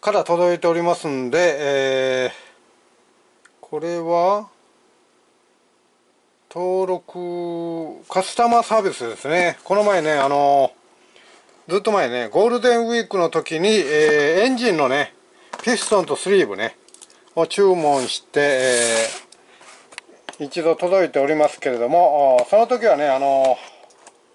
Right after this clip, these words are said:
ー、登録はしてなかったんでしょうかね、多分。えー、今回はね、あのー、イン-、ネットでね、あのー、ネット、タミヤのね、オンラインショップ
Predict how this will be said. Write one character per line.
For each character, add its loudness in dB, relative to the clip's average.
ー、 -18
登 2
録 0
は 4
し -10
て 0
な 0
か 2
っ -10
た 0
ん -4
で -4
し -8
ょ -2
う -10
か -10
ね、 -4
多 -2
分。 -10
え 2
ー、 0
今 0
回 4
は 4
ね、 0
あ 2
の 2
ー、 -4
イ -12
ン-、 -4
ネ 2
ッ -2
ト 2
で 2
ね、 0
あ 0
の 2
ー、 -10
ネ -2
ッ -6
ト、 2
タ 0
ミ 0
ヤ 2
の -2
ね、 -2
オ 4
ン -2
ラ 4
イ -4
ン -10
シ -4
ョ -2
ッ -10
プ -6